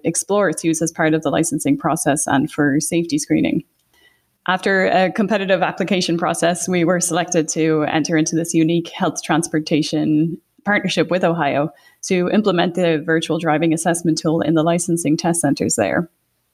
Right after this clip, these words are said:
So the long-term goal really of the partnership is to improve young driver safety by identifying and mitigating skill deficits associated with crashes. But as a first step for this pilot,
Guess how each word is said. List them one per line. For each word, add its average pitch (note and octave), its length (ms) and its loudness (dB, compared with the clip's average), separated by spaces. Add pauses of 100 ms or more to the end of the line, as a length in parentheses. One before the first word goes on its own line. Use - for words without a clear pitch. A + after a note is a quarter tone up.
(240)
So F#3+ 540 0 (400)
the G#3 180 2
long-term G#3 540 0
goal E3+ 300 0
really E3+ 260 0
of D#3 140 -2
the E3+ 60 0
partnership E3 500 0
is D3+ 260 0
to D#3 340 2
improve E3+ 480 0
young E3 200 2
driver D3 320 0
safety D#3+ 480 0
by D3+ 520 0
identifying D#3+ 680 0
and D#3 80 0
mitigating D#3 460 2
skill F3 240 -2
deficits D3+ 760 0
associated D3 520 0
with B2+ 120 -8
crashes. E3+ 680 -4 (460)
But F3+ 320 2
as F3+ 140 0
a F#3 60 0
first G#3 280 2
step D#3+ 300 -2
for E3 320 2
this C#3+ 220 -4
pilot, D#3+ 500 0